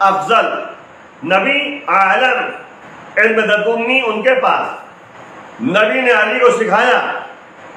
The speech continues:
नबी ने दावा नहीं किया, अली ने दावा किया मिंबर सलूनी पर कि "सलूनी, सलूनी क़ब्ल अन तफ़क़िदूनी", इससे कब्ल की जो है तुम,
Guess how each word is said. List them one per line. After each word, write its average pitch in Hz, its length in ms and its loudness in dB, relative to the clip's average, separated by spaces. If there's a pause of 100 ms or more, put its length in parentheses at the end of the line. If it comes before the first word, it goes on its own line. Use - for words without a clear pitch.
(460)
नबी 254 320 0
ने 262 100 0
दावा 220 320 4
नहीं 285 380 0
किया, - 360 0 (640)
अली 294 240 2
ने 269 100 -2
दावा 214 420 0
किया 240 100 0
मिंबर 233 400 -2
सलूनी 233 360 -4
पर 285 180 -2 (880)
कि 196 80 -6
"सलूनी, 330 720 2
सलूनी 269 460 4
क़ब्ल 240 360 0
अन 233 180 0
तफ़क़िदूनी", 233 720 -4 (640)
इससे 202 260 -2
कब्ल - 480 0
की 277 100 -4
जो 254 80 4
है 247 480 0 (160)
तुम, 240 220 4